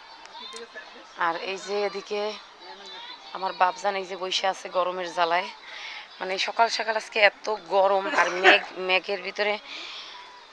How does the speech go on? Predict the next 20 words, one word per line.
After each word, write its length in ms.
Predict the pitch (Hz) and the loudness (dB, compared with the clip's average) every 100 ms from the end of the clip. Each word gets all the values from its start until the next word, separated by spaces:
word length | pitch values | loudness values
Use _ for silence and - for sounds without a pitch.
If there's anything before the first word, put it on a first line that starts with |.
| - | -10
প্রচুর 400 | - - - 269 208 | -8 -6 0 2 12
গরম 160 | 202 185 175 | 12 12 2
পড়ছে 220 | - 180 170 | -2 -2 -4
ম-, 180 | 170 - 180 | -6 -4 -2
মেঘের 260 | 175 165 156 | 0 -2 -6
ভিতরে, 280 | 160 175 170 - - - - - - - - - - - - 185 | -8 -8 -8 -10 -16 -20 -20 -20 -20 -20 -20 -20 -20 -20 -6 -4
আর 80 | 160 180 | 0 4
গরমও 380 | 185 202 214 185 | 4 4 4 6
লাগতেছে 380 | 175 - 165 - 165 | 6 6 -6 0 2
অনেক। 160 | 165 - - - - - - - - - - - - - - - - - | 2 -4 -14 -18 -18 -18 -16 -16 -18 -18 -18 -20 -20 -20 -20 -18 -14 -4
তো 80 | 214 214 202 - - - | 0 0 -2 -6 -6 -8
সব 160 | 202 196 - | -6 -8 -2
কাজ 180 | 202 190 - - | -2 -2 -6 -8
কাম 160 | 185 208 175 | -6 -6 -8
গুছাই 300 | 175 196 190 | -8 -8 -8
গেছে, 260 | 185 - 190 214 226 - - - - - - - - | -8 -6 -2 -2 -2 -8 -14 -16 -18 -18 -18 -18 -12
চিন্তা 180 | 202 190 | -10 -4
করলাম 180 | 196 196 | -4 -4
এখন 140 | 180 190 175 | -6 -10 -8
ভিডিওটা 320 | 175 185 | -6 -2